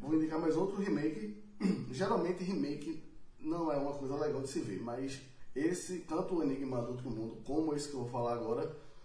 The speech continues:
são dois remakes que são considerados clássicos. Esse aqui que eu vou falar agora é o Invasores de Corpos, que é um remake do, de Vampiro de Almas, de cinquenta e seis.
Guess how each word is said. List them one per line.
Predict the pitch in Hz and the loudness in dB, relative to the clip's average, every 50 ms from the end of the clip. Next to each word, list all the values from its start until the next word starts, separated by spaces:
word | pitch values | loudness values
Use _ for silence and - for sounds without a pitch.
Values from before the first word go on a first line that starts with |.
| - - - | -16 -18 -16
são | - - 123 123 123 127 131 131 135 139 135 123 - - | -12 -8 -4 -2 0 0 2 2 0 0 0 -2 -2 -2
dois | 127 139 143 143 | -2 0 0 2
remakes | 156 127 123 127 139 - - - - - | 2 2 4 2 2 0 -2 -8 -10 -8
que | 120 - | -8 -8
são | - - 135 | -6 -6 -6
considerados | 120 - - 123 123 127 131 127 - | -6 -6 -4 -2 0 0 0 -2 -2
clássicos. | - 127 120 123 123 - - - - - - - - | 0 0 2 2 0 -2 -6 -10 -12 -12 -14 -12 -8
Esse | 113 113 127 127 - 127 123 120 113 | -6 -6 -6 -6 -4 -4 -2 -2 -2
aqui | - - 123 110 | -4 -6 -8 -8
que | - | -6
eu | 120 | -6
vou | 113 113 | -8 -6
falar | - - 110 110 | -4 -2 -2 0
agora | 110 110 107 117 | 0 0 0 0
é | |
o | 120 135 | 0 0
Invasores | - - 139 123 113 107 131 135 | 0 -2 -2 -2 -2 -2 -2 -2
de | 139 | -2
Corpos, | - 127 123 120 - - 104 - - - - - - - - - - - - - - - - - - | -2 -2 -2 -2 -2 -2 -4 -6 -8 -10 -12 -16 -18 -18 -20 -20 -20 -20 -20 -20 -20 -18 -20 -18 -18
que | - - 123 120 | -8 -4 0 2
é | 117 113 117 117 120 | 2 2 2 2 2
um | 123 123 | 2 2
remake | 135 143 127 123 127 127 123 127 131 | 2 2 2 2 0 0 0 -2 -4
do, | 120 123 123 123 120 120 120 120 117 117 113 113 110 104 | -2 -2 0 0 2 2 0 0 -2 -4 -4 -6 -6 -4
de | 120 | -4
Vampiro | 117 139 151 151 151 156 156 151 | -2 -2 -2 0 2 2 0 2
de | - 139 - | 2 2 2
Almas, | - 131 139 151 - | 2 2 2 0 0
de | - 131 120 | -2 -2 -4
cinquenta | - - - 117 - 131 | -4 -4 -6 -6 -4 -4
e | 127 | -4
seis. | - - 113 110 - - - | -4 -2 -2 -2 -2 -4 -6